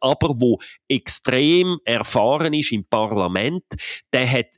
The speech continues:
sehr viele Deals gemacht im Parlament als Fraktionschef. Er kennt Dossiers zum Teil hervorragend. Das wäre sicher einer, der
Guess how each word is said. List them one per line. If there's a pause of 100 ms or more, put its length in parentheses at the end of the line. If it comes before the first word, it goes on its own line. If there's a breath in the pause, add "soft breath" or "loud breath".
sehr
viele
Deals
gemacht
im
Parlament
als
Fraktionschef.
Er
kennt
Dossiers
zum
Teil
hervorragend.
Das
wäre
sicher
einer,
der